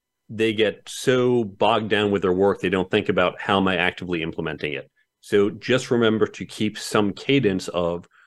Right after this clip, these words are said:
reflection and return to that information so it stays top of mind and you can incorporate and do the small course corrections.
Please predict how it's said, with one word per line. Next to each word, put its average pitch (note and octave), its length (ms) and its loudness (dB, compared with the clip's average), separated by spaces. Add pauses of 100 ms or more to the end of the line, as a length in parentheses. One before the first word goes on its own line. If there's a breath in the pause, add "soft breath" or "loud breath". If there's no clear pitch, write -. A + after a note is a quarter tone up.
(220 soft breath)
reflection G#2+ 720 2
and F#2 240 -2
return E2 680 0 (320)
to G#2+ 100 -2
that G2 240 2
information F#2+ 800 0 (220 soft breath)
so G2+ 200 4
it F2+ 140 -4
stays G2+ 340 0
top - 240 0
of F2+ 60 -2
mind F2 360 2
and E2+ 120 -4
you E2 80 -6
can F2 140 -6
incorporate F2 840 0 (200 soft breath)
and F#2+ 200 0
do F2+ 200 4
the E2 100 -6
small D#2+ 380 -2
course - 320 -2
corrections. - 640 -6